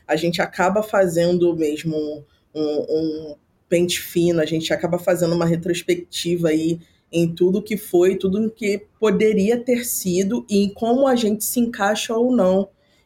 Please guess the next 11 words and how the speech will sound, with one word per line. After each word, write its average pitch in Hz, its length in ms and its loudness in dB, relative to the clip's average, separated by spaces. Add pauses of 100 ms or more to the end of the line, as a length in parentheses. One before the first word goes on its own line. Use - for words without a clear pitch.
em 196 140 2
determinados 190 800 2
espaços, 160 720 -2
sabe? 135 360 -2
Sempre 233 400 0
rola 175 260 4
aquele 170 240 0
teste 160 340 -2
do - 60 -20
pescoço, 185 720 0 (460)
porque, 160 880 2